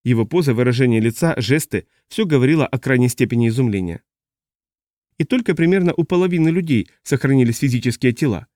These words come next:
продолжала свой рассказ Кэрил. "Остальные за время спайка обзавелись искусственными. Уловил, какой процент людей исчез за какие-нибудь двадцать лет? В это время масштабы всех перемен стали грандиозными". Девять миллиардов людей.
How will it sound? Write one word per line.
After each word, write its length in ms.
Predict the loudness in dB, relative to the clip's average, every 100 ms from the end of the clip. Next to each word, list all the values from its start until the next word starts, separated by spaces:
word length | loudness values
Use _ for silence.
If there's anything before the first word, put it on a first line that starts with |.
| _ _ -4
продолжала 480 | -2 0 0 0
свой 200 | 0 0
рассказ 320 | -2 -2 -4 -4
Кэрил. 360 | -6 -6 -10 _ _ _ _
"Остальные 600 | -6 -2 0 0 0 -2 -2
за 160 | 0
время 240 | 2 2 0
спайка 460 | 0 -4 -2 -6 _ -10
обзавелись 480 | -4 0 0 -2 -4
искусственными. 720 | -10 -6 -8 -4 -6 -6 -8 _ _ _ _
Уловил, 320 | -2 0 0 -4
какой 240 | -4 -2
процент 360 | -2 -2 -2 -2
людей 260 | -2 -2 -2
исчез 400 | -2 0 -2 -4 _
за 160 | -2 -2
какие-нибудь 640 | -2 -2 2 2 0 -4
двадцать 460 | -4 -2 -2 -4 -6
лет? 260 | -8 -8 _ _ _ _ _ -4
В 60 | -2
это 180 | 0
время 300 | 0 0 0
масштабы 480 | 0 -2 0 0 0
всех 260 | -2 -2 0
перемен 340 | 0 2 2
стали 280 | 0 0 0
грандиозными". 760 | 0 -2 0 -2 -4 -10 -10 -14 _ _ _ _ _ _ _
Девять 400 | -2 0 0 0
миллиардов 500 | 0 0 0 -2 -2
людей. 400 | -2 -4 -6 -10